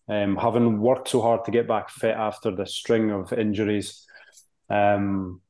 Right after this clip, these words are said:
and yeah, decision not easy, but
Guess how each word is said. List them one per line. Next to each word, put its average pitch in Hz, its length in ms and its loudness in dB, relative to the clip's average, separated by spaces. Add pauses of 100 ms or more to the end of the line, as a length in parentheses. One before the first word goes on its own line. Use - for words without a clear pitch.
(380)
and 104 500 -2 (800)
yeah, 143 360 4
decision 127 480 4
not 123 180 4
easy, 135 340 6
but 113 280 0